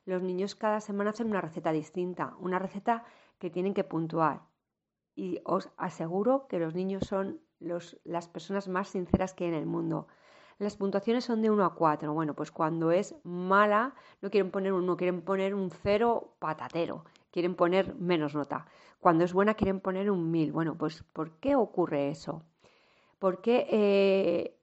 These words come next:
hay recetas que no somos capaces de llegar a ellos? ¿Y con qué recetas hemos llegado y qué variantes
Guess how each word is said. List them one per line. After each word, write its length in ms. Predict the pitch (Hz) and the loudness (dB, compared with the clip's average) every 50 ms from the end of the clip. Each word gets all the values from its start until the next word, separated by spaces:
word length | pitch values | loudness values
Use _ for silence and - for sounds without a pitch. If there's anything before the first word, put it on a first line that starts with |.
| _ _ | _ _
hay 140 | - 202 202 | -6 -4 -2
recetas 460 | 196 202 196 - 196 208 220 220 - - | -2 -4 -4 -2 0 0 0 0 -2 -6
que 200 | - - 185 170 | -8 -6 -6 -4
no 140 | 180 196 | -4 -4
somos 260 | 202 - 226 214 220 214 | -4 -4 -4 -4 -4 -4
capaces 460 | - 190 - - 196 - 220 208 185 | -6 -4 -4 -4 -4 -2 -2 -2 -2
de 100 | 180 175 | -2 -2
llegar 320 | 175 170 160 160 165 165 | 0 0 0 2 2 4
a 220 | 160 151 147 160 165 | 4 4 4 4 2
ellos? 560 | 170 175 170 175 170 170 180 185 185 - _ _ _ - | 2 2 4 4 6 6 4 4 2 -4 _ _ _ -6
¿Y 160 | - 196 170 - _ _ _ | -6 -6 -6 -8 _ _ _
con 220 | - - 196 180 175 | -4 0 0 0 0
qué 140 | 175 196 | 0 -2
recetas 360 | 196 202 - - - 226 226 240 | -4 -4 -4 -2 -2 -2 0 0
hemos 200 | 214 202 208 190 | 0 0 2 2
llegado 340 | 202 180 175 190 208 220 | 2 4 6 6 6 6
y 60 | 233 233 | 4 2
qué 160 | - 185 170 | 0 0 0
variantes 560 | 175 180 185 185 190 196 - 226 233 233 - | 2 2 2 2 2 2 2 0 0 0 -4